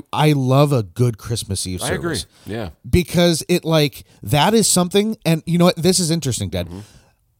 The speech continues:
Speaker 1: Christmas Eve service is a constant. That has
Speaker 2: Mm.
Speaker 1: never changed.
Speaker 2: Mm.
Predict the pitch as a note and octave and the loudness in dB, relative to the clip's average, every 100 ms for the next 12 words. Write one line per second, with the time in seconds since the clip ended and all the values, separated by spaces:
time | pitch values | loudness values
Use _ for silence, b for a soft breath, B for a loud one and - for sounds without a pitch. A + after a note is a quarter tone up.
0 | _ _ _ _ - - - - C4+ E4 | _ _ _ _ -20 -20 -4 0 2 0
1 | - C#3+ D#3 E3+ E3+ A3 - - D3 C#3+ | -2 -2 -2 -2 -2 -2 -2 -2 0 0
2 | B2+ A2+ - G#2+ G#2 - C#2+ - - C#3 | -2 -6 -2 -2 -2 -6 -10 -12 -4 0
3 | F#3+ D3 B2 G#2 G2+ - D#2 F2+ F2 D2+ | 2 2 0 0 -2 -6 -6 -6 -6 -8